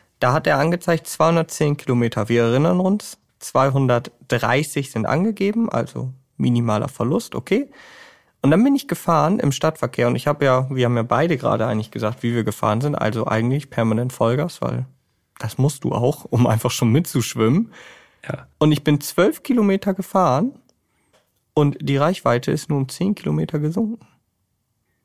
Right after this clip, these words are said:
Speaker 1: Und so ging's eigentlich die ganze Zeit weiter. Also, es ist
Speaker 2: Ah, Moment, aber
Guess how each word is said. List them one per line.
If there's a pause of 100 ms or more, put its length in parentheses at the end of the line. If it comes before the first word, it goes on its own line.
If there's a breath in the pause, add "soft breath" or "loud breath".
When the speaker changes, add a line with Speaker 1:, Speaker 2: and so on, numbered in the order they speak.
(240)
Speaker 1:
Und
so
ging's
eigentlich
die
ganze
Zeit
weiter. (260)
Also, (200)
es
ist
Speaker 2:
Ah,
Moment,
aber